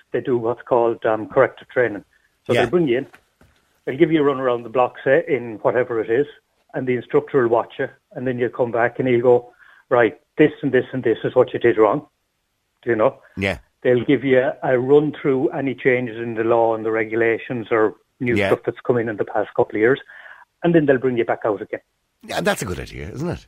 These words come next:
Speaker 2: Yeah.
Speaker 1: And that's it. It's done and dusted, and you're off again. Because, like,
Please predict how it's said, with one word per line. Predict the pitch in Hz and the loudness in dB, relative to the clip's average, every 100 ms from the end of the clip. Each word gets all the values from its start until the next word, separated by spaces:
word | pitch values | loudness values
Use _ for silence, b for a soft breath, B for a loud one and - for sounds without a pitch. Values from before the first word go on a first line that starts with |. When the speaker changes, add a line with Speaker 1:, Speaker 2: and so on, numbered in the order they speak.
| - | -10
Speaker 2:
Yeah. | 151 71 _ _ _ - | -8 -8 _ _ _ -2
Speaker 1:
And | 175 | 0
that's | 151 - | 2 0
it. | - | 0
It's | 180 - | -4 2
done | 165 131 | 4 4
and | 120 | 2
dusted, | 123 - 120 | -4 -4 -4
and | 110 113 | -2 0
you're | 110 | 0
off | 107 | -2
again. | - 123 | -4 -4
Because, | 123 147 | -2 0
like, | 170 | 0